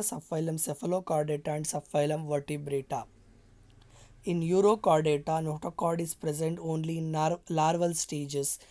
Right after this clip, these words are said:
whereas in cephalochordate, it extends from head to tail and persists throughout the life. Vertebrate possess notochord in embryonic period and which is replaced by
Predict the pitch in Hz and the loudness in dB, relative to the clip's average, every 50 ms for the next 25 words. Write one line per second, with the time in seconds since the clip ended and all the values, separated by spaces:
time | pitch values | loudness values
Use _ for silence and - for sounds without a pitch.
0 | - - - _ _ _ - 151 156 160 160 170 185 - - - _ _ _ _ | -20 -20 -20 _ _ _ -2 0 2 4 4 4 4 2 0 -2 _ _ _ _
1 | - 165 165 170 - - - - - 170 156 - 185 190 196 196 - 180 156 151 | -2 -2 -2 -2 -4 -2 -4 -2 -2 -2 -2 0 2 2 0 2 2 4 4 4
2 | 151 151 151 165 196 - - - _ _ _ _ - 170 - 165 156 - - - | 4 2 0 -2 -4 -8 -12 -20 _ _ _ _ -8 -4 -2 -2 -2 -2 -2 -2
3 | - 208 202 196 - 190 180 165 170 139 170 175 175 - - 202 185 180 - 175 | 0 -2 -2 -2 -2 -2 -2 0 0 -2 -4 -4 -6 -4 -4 -4 -4 -2 -2 -2
4 | 156 156 170 196 - - - 165 160 180 196 - _ _ _ _ _ _ - 165 | 0 0 -2 -4 -6 -6 -6 -4 -4 -4 -6 -10 _ _ _ _ _ _ 2 2
5 | 160 156 - - 202 220 214 - - - - 170 165 165 165 160 165 160 156 165 | 4 4 2 0 0 0 -2 -4 -4 -4 0 2 4 4 4 4 2 0 -2 -4
6 | 165 151 - - _ - 165 156 143 139 135 135 - - - _ _ _ _ _ | -6 -6 -8 -12 _ -4 0 0 0 0 -2 -6 -10 -16 -20 _ _ _ _ _
7 | _ _ _ - _ _ - 165 156 156 - 196 185 180 185 190 196 208 202 - | _ _ _ -20 _ _ 0 0 0 2 0 0 0 0 0 0 0 0 -2 -2
8 | - 160 151 - - 165 156 - - 156 151 156 170 160 160 - 175 175 185 190 | -2 0 0 0 0 0 -2 -2 -2 -2 -2 -2 -2 -4 -2 2 4 4 4 4
9 | 180 165 160 156 151 151 160 160 170 175 175 170 170 165 165 160 160 _ _ 151 | 2 0 0 0 0 -2 -2 -2 -2 -2 -2 -2 0 -2 -2 -4 -6 _ _ -8
10 | 147 143 139 147 147 156 170 185 - - - - - - 156 151 156 160 160 156 | -8 -6 -6 -4 -2 -2 -2 -4 -6 -12 -20 -18 -10 -6 -4 -2 -2 -2 -2 -2
11 | - 165 160 151 156 160 170 175 - - 180 175 175 - - 175 165 160 165 156 | -2 -2 -2 -2 -2 -2 -2 -4 -4 -4 -2 -2 -2 -2 -2 -4 -2 0 2 2
12 | 156 170 | 2 0